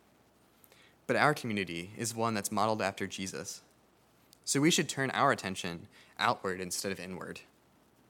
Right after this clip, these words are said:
We look at ways that we can be part of this community and include them in our project, rather than purity spiraling and kicking out as many people as possible.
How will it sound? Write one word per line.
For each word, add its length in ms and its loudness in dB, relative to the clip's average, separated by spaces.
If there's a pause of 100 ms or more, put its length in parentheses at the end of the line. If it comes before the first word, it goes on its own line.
(960)
We 100 2
look 200 6
at 140 4
ways 300 4
that 120 -2
we 100 -2
can 240 -4
be 140 -4
part 240 0
of 60 -4
this 160 -2
community 540 -6 (380)
and 80 0
include 380 0
them 160 2
in 60 0
our 140 2
project, 640 0 (640)
rather 240 8
than 180 2
purity 340 0
spiraling 520 -2
and 100 -6
kicking 280 -6
out 140 -2
as 100 -6
many 160 -4
people 240 -6
as 80 -6
possible. 520 -4